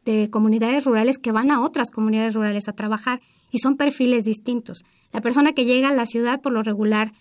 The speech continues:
se inserta en el trabajo en las calles. La gente que va de comunidad rural a otra comunidad rural se inserta en el trabajo agrícola. Y los migrantes que están de tránsito, que utilizan a México como el país de tránsito,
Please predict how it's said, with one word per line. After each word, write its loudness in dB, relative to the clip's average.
se -2
inserta 0
en 4
el 2
trabajo -2
en 2
las -2
calles. -6
La -6
gente -2
que -2
va 2
de -2
comunidad 4
rural 2
a 2
otra -2
comunidad 0
rural 0
se -2
inserta 0
en 0
el 0
trabajo -4
agrícola. -4
Y 2
los 4
migrantes 2
que -4
están -2
de 0
tránsito, -4
que -4
utilizan -2
a 0
México -2
como -2
el -4
país 0
de -4
tránsito, -4